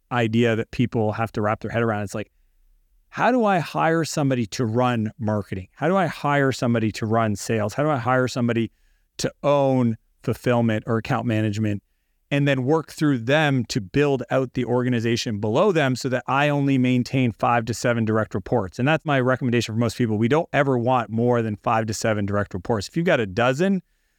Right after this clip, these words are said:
I know what your life looks like. I know where your head's at. It's not fun, right? And unfortunately, the pain line usually happens at about one point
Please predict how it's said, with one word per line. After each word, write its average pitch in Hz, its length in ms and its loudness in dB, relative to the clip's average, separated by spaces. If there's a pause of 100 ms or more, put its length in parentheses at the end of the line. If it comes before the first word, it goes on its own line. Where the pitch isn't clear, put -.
(280)
I 117 100 -2
know 131 180 2
what 123 120 0
your 120 140 2
life 110 260 2
looks 104 220 -4
like. 104 180 -4
I 107 60 -2
know 110 100 0
where 107 120 2
your 107 80 2
head's 110 260 0
at. 95 240 -2 (160)
It's - 100 -12
not 151 180 2
fun, 107 360 -2 (280)
right? 110 300 0 (380)
And 131 100 2
unfortunately, 147 560 0
the 131 160 -4
pain 185 360 0
line 208 420 0 (240)
usually 156 360 2
happens 135 420 0
at 123 80 2
about 123 340 2
one 131 240 0
point 131 320 -2